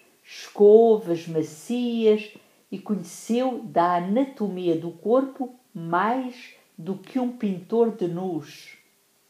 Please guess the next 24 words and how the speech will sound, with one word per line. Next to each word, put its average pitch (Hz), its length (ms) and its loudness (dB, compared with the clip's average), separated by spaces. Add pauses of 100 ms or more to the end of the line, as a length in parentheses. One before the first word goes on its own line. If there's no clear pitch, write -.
(540)
Mas, 180 680 -2 (680)
redondo 214 1400 -2
que 185 140 -6
tinha 190 540 -4
sido, 262 920 -4 (400)
estava 202 400 -6
agora 185 300 -2
delgadito. 156 1080 -4 (960)
Ainda 170 280 -2
foi 214 260 4
parar 160 380 -2
à 170 160 2
beira 170 340 0
de 165 100 -8
um 160 120 -6
lavatório, 165 920 0 (360)
a 160 60 -14
par 151 340 -4
de 147 80 -2
outros 220 680 2
tão 240 240 2
magros 151 600 -4
quanto 156 680 -2
ele. 147 380 -2